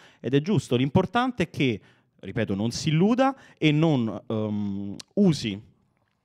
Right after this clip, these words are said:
questi sbagliati, eh, trattamenti esterni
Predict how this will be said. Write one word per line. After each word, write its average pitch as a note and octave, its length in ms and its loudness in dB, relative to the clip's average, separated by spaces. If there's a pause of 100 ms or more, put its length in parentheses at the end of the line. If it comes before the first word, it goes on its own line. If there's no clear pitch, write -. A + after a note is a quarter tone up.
(180)
questi D#3 420 0
sbagliati, A#2+ 920 0 (600)
eh, F#2+ 300 -6
trattamenti C#3 960 0 (120)
esterni A#2+ 720 -2